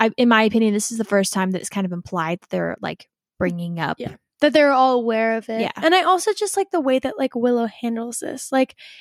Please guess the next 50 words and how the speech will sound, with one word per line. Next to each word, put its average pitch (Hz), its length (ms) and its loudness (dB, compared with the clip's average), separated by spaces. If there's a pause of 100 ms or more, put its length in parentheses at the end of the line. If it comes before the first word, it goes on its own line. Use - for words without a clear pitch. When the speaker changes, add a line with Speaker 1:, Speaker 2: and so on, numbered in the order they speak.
(160)
Speaker 2:
it's 311 160 2
just 381 140 2
very 381 220 4
sweet - 300 0
how 262 140 2
she, 277 200 0
like, 247 140 -2
comes 269 320 0
in. 226 260 2
You 262 120 4
see - 180 0
her 269 220 4
heart - 240 0
kinda 240 160 -2
just, 226 200 -4
like, 220 200 -8
break 196 240 -10
a 240 60 -4
little 262 280 2
bit. 320 320 4 (260)
Because 302 260 0
it's 285 120 -8
not 277 140 4
anything 254 320 2
I 233 100 2
think 233 200 -4
that - 120 -12
she's 226 260 -4
not 220 220 0
aware 208 400 2
of, 262 220 2
but 233 140 -4
it's 226 120 -4
just - 140 -4
hard 208 200 -8
to 196 40 -10
hear. 208 560 0 (160)
'Cause 277 160 2
it's 339 120 2
like 330 140 4
she 302 120 0
goes 311 180 4
through 285 120 4
multiple 233 360 0
emotions 220 500 -2
'cause 214 260 -4
she's 233 240 -2
an 220 60 -2
amazing 208 360 -6
actress. 220 480 -6